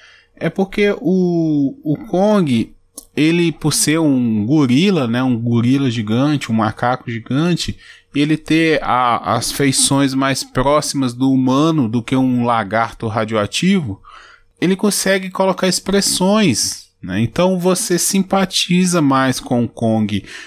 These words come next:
O Kong parece que ele, ele, parece não, né? Ali na mitologia da, da história ali que eles criam, ele tem inteligência, ele consegue se comunicar. Então é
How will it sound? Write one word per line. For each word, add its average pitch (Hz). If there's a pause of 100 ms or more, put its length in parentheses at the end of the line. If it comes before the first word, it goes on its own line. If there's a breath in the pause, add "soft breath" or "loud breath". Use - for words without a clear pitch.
(180 loud breath)
O 123
Kong 170
parece 170
que -
ele, 170 (120)
ele, 143
parece 196
não, 135
né? 135
Ali 147
na 175
mitologia 131
da, 120
da 113
história 120
ali 127
que 143
eles 120
criam, 196 (460 loud breath)
ele 151
tem 190
inteligência, 135
ele 117
consegue 143
se -
comunicar. 143 (580 soft breath)
Então 160
é 147